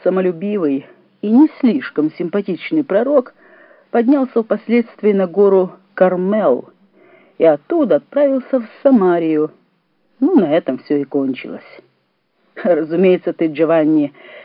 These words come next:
как, э, высокопоставленное духовное лицо, можешь не признавать законности и серьезности этих священных примеров.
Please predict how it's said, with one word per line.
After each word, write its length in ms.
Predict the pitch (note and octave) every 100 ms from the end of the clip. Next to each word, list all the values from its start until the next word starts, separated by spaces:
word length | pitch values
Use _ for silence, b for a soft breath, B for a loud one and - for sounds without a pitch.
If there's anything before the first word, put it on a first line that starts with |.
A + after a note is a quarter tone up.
| B
как, 280 | - E3 -
э, 160 | D#3+ D3+
высокопоставленное 1040 | D3+ F3 D#3 C#3+ D#3 - E3 D3+ D3 D3
духовное 480 | D3 C#3+ D#3 C#3 C#3
лицо, 600 | C#3 C3+ - D#3 F3 A#3 - _ _ _
можешь 360 | D#3+ D3 D3 -
не 120 | F#3
признавать 680 | G#3+ A3+ A3 C#4+ E4+ G#3+ C#3+
законности 880 | D3 - C#3 B2+ B2+ - - A#2 _ b b b
и 120 | - F3+ -
серьезности 680 | A3+ B3 E3 C#3+ C#3 -
этих 280 | D#3+ C#3+ D3
священных 600 | - D#3 - - C#3+ C#3+ -
примеров. 420 | F3+ E3+ B2+